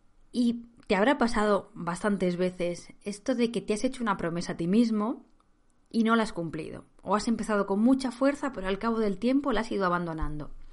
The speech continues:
Es un tema interesante este, ¿verdad? Entonces, quiero compartir contigo los que a mi juicio son los cuatro principales motivos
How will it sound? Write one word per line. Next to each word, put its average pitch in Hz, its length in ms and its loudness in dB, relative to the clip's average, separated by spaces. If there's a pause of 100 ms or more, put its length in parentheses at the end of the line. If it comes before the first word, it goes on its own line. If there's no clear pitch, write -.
(840)
Es - 100 -8
un 302 140 2
tema 254 180 2
interesante 180 720 -2
este, 170 200 -4
¿verdad? 190 440 -2 (160)
Entonces, 220 600 0
quiero 330 260 0
compartir 214 420 0
contigo 202 720 0 (240)
los 156 260 -10
que - 140 -10
a 160 40 -6
mi 165 120 -6
juicio 240 680 -2
son 185 300 -6
los 170 240 -4
cuatro 254 520 0
principales 202 680 -2
motivos 175 680 -2